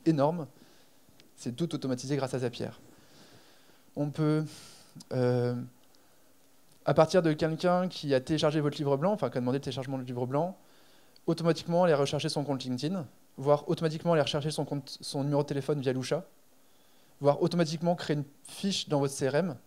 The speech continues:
En gros, Zapier, c'est un if this, then that, then that, then that, autant que vous voulez. Et vous pouvez vous simplifier la vie grâce à cet outil, qui est aussi gratuit jusqu'à quatre cents interactions par mois.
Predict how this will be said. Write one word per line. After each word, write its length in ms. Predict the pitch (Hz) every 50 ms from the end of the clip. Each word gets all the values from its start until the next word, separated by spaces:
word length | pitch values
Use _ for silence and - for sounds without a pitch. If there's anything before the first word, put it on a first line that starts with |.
| _ _ - - - - - _
En 80 | 147 135
gros, 160 | 127 147 185
Zapier, 300 | 180 170 135 - 170 175
c'est 140 | 175 - 156
un 140 | 139 127 - - -
if 200 | 175 175 165 160
this, 360 | 147 170 180 - - - - - -
then 220 | 135 147 147 147 143
that, 220 | 131 143 143 - - - - - - _ _ - 127
then 180 | 139 139 135 127
that, 160 | 135 135 135 - - - - _ -
then 160 | 127 135 131
that, 320 | 127 123 135 - - - - - -
autant 240 | - 170 - 175 170
que 60 | 160
vous 80 | 156 151
voulez. 260 | 147 143 127 120 - - _ _ _ _ _ _ _ _ _ _ _ _ _ _ _ _ _ _ -
Et 100 | 143 139
vous 60 | 139
pouvez 120 | - 156
vous 80 | 147 131
simplifier 460 | - - 147 147 131 139 127 - 139
la 60 | 127
vie 100 | 127 143
grâce 200 | 143 139 127 -
à 40 | 131
cet 220 | 123 127 120 -
outil, 260 | - 123 - - 175 175
qui 140 | - 151
est 40 | 135
aussi 240 | 139 143 - - 190
gratuit 360 | 160 151 160 156 - - 190
jusqu'à 280 | 170 156 147 - 147 139
quatre 220 | - - 151 -
cents 160 | - - 165
interactions 420 | 160 151 151 147 143 143 - 156 143
par 140 | 139 135 131
mois. 280 | 135 135 160 175 -